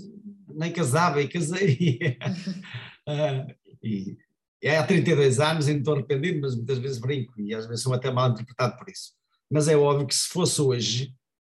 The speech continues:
se calhar eu próprio insistiria mais no diálogo e obrigaria que o diálogo fosse, fosse efetuado e que se calhar não diria, não faria coisas que fiz, embora na altura me achasse com razão,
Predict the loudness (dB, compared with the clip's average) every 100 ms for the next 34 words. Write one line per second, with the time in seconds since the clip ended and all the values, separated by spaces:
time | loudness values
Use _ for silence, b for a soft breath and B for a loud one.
0 | _ _ _ -8 -6 0 2 4 4 2
1 | -4 -10 _ _ -4 -2 2 4 4 2
2 | 2 0 -4 -2 0 0 0 -2 -2 0
3 | 2 2 0 0 -4 -4 -6 -4 -2 -2
4 | -4 -8 -8 -4 -2 -2 -2 -8 -8 -8
5 | -10 -6 -6 -4 -4 -2 0 2 4 4
6 | 2 -2 -6 _ _ _ 2 2 2 -2
7 | -8 -2 0 2 2 2 2 2 0 -2
8 | -2 -4 -4 -4 -6 -6 -6 -6 -6 -6
9 | 0 2 2 0 -2 -4 -6 -8 -10 -8
10 | -4 -2 0 -2 0 -2 0 0 2 0
11 | -4